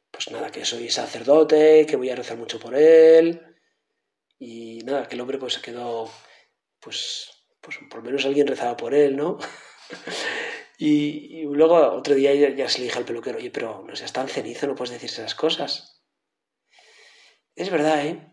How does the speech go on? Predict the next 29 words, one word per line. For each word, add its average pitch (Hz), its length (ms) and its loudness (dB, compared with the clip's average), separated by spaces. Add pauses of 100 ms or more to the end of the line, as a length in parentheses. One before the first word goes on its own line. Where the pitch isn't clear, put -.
(100)
Te - 100 -10
encuentras 180 320 -2
a 185 60 -2
gentes 185 300 -6
a 175 40 0
veces 170 240 -8
que - 120 -10
son 160 360 -2 (460)
como 131 200 -8
auténticos 165 640 -2
agujeros 151 540 2
negros, 160 380 2
¿no? 160 100 -4
Que 160 100 -10
te 127 200 -10
chupan 156 420 2
la, 139 180 0
la 120 120 -6
alegría 143 560 2
o, 131 260 -6 (640)
como 131 160 -12
decía 139 240 0
uno, 147 400 2 (460)
carteristas 160 1160 -2 (200)
de, 127 200 -12
de 127 120 -10
la 123 80 -6
alegría 131 400 -4
ajena. - 560 -8